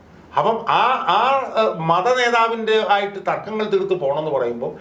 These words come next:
വർഗാടിസ്ഥാനത്തിൽ പ്രവർത്തിക്കുന്ന ഒരു വിപ്ലവ പാർട്ടി മത നേതാക്കന്മാരുമായിട്ട് ഒത്തുതീർപ്പ് നടത്തി മുന്നോട്ട് കൊണ്ടുപോകണം എന്നൊരു സി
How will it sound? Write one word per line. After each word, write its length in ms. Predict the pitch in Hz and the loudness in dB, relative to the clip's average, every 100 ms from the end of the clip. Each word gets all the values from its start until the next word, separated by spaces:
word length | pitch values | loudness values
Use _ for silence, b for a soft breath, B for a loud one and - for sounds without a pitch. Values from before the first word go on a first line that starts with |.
| B B 135 | B B 2
വർഗാടിസ്ഥാനത്തിൽ 880 | 147 160 226 233 240 233 226 220 214 | 2 4 2 2 2 0 2 0 0
പ്രവർത്തിക്കുന്ന 440 | 196 180 185 165 | 0 0 -4 -4
ഒരു 80 | 151 135 | -2 -2
വിപ്ലവ 340 | 131 175 185 - | 0 2 2 2
പാർട്ടി 320 | 123 117 147 156 B B 143 | -2 -4 -6 -12 B B 0
മത 140 | 170 220 240 | 2 2 2
നേതാക്കന്മാരുമായിട്ട് 920 | 240 233 226 226 208 202 196 180 180 175 B 156 | 2 2 0 0 2 2 2 2 0 -2 B 0
ഒത്തുതീർപ്പ് 480 | 185 190 240 262 240 226 | 0 2 0 0 2 2
നടത്തി 240 | 196 196 170 | 2 0 0
മുന്നോട്ട് 280 | 180 202 196 | 0 2 2
കൊണ്ടുപോകണം 420 | 170 156 151 151 156 B B 175 | 0 0 0 0 -4 B B 2
എന്നൊരു 240 | 190 180 | 2 0
സി 100 | 170 | 0